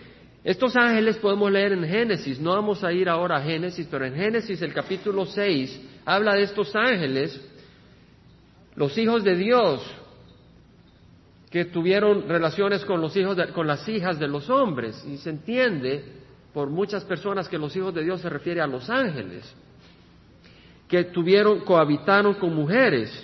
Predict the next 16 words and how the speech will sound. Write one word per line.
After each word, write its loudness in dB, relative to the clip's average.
Entonces 2
dice, -2
"Los -2
ángeles 2
que -2
no 0
conservaron 0
su -6
señorío 0
original, 2
sino -2
que -2
abandonaron 0
su -6
morada 0
legítima, -2